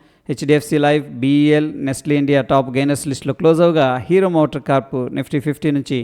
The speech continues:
టాప్ లూజర్స్ లిస్ట్లో క్లోజ్ అయింది. ఇక పార్టిసిపెంట్స్ ఏ విధంగా థింక్ చేస్తున్నారు అనేది మనం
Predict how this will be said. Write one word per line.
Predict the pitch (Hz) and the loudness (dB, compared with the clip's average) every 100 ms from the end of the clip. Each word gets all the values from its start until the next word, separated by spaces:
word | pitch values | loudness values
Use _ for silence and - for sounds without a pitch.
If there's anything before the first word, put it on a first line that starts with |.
| 120 _ _ _ | -8 _ _ _
టాప్ | 143 131 135 | -6 -4 0
లూజర్స్ | 139 139 - 139 | 0 0 -2 -6
లిస్ట్లో | - 185 | 0 2
క్లోజ్ | 208 - 143 117 127 | 2 0 0 0 -2
అయింది. | 123 117 _ _ _ _ _ _ _ _ _ - | -4 -10 _ _ _ _ _ _ _ _ _ -4
ఇక | 160 - | -2 2
పార్టిసిపెంట్స్ | 175 175 196 180 165 | 2 2 -2 -2 2
ఏ | 165 | 4
విధంగా | 160 165 | 4 2
థింక్ | 151 156 147 151 | 2 0 0 0
చేస్తున్నారు | 143 - 143 143 | 0 0 0 0
అనేది | 143 139 | 0 0
మనం | 135 | -2